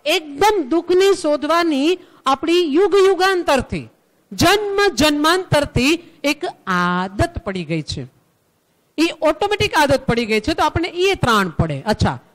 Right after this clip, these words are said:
પેલા ઇસ્ત્રી કરતા જાતે, આપણા વડીલો લોટામાં કોલસા નાખીને પછી પેન્ટના થોડા, તો અમુક દિવસે એમ કે ઈ લોટો ઘસી ઘસીને એમાં સળ કાઢે, એમાંથી પછી, અ, ઇસ્ત્રી આવી.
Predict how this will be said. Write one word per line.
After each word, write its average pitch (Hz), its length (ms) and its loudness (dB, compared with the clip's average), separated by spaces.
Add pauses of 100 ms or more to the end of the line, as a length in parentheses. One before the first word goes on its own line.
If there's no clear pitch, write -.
પેલા 233 200 4
ઇસ્ત્રી 233 340 2
કરતા 247 460 0 (460)
જાતે, 220 520 2 (840)
આપણા 233 300 4
વડીલો 285 460 4
લોટામાં 285 540 4
કોલસા 294 380 2
નાખીને 320 360 0
પછી 302 240 0
પેન્ટના 294 440 0
થોડા, 294 200 2
તો 294 100 -4
અમુક 277 300 0
દિવસે 294 520 0 (260)
એમ 262 100 0
કે 277 120 0
ઈ 269 180 2
લોટો 254 320 2
ઘસી 269 260 -4
ઘસીને 320 320 -4
એમાં 269 160 -2
સળ 254 320 0
કાઢે, 185 380 -6 (800)
એમાંથી 269 300 -2
પછી, 285 220 -6
અ, 269 380 -2
ઇસ્ત્રી 277 400 -2
આવી. 165 300 -6